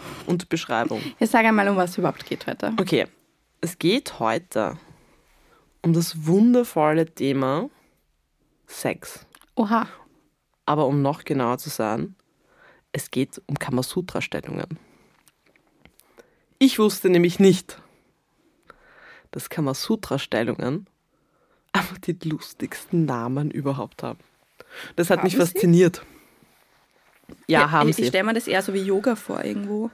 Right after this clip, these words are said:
Speaker 1: Äh, es, ähm, ja.
Speaker 2: Andererseits, bei
Speaker 1: Ja.
Speaker 2: Yoga gibt's ja auch irgendwie die aufgehende Sonne, den herabschauenden
Speaker 1: I-,
Speaker 2: Hund.
Speaker 1: ja,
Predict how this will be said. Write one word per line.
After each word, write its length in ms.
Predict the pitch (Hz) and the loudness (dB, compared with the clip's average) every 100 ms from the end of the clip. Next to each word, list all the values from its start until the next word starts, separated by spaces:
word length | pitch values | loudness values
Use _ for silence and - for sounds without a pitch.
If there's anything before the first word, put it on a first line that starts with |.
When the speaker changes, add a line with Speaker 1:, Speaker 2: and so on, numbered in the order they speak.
| _ _ | _ _
Speaker 1:
Äh, 140 | - 208 - | 2 2 2
es, 420 | 190 185 - - - | -2 -2 -8 -8 -2
ähm, 560 | - 190 175 175 175 - - _ - _ _ _ - - - | 4 6 6 6 4 2 -8 _ -20 _ _ _ -20 -14 -6
ja. 160 | 123 | -2
Speaker 2:
Andererseits, 560 | - 214 233 247 214 - | 2 2 2 0 -2 0
bei 60 | |
Speaker 1:
Ja. 160 | 123 131 | 2 4
Speaker 2:
Yoga 180 | 196 220 | 4 4
gibt's 260 | 208 196 | -2 -2
ja 140 | - - | -2 0
auch 140 | - | 0
irgendwie 220 | 220 196 196 | 0 -2 0
die 100 | - | 2
aufgehende 460 | 185 - 190 202 | 0 0 -2 -2
Sonne, 460 | 208 208 - - 202 | -4 -2 0 0 0
den 120 | 196 | -2
herabschauenden 640 | 208 214 - - 185 185 220 | -4 -4 -4 -2 -2 2 2
Speaker 1:
I-, 40 | |
Speaker 2:
Hund. 260 | 220 262 269 | 6 6 8
Speaker 1:
ja, 260 | 160 185 | 8 6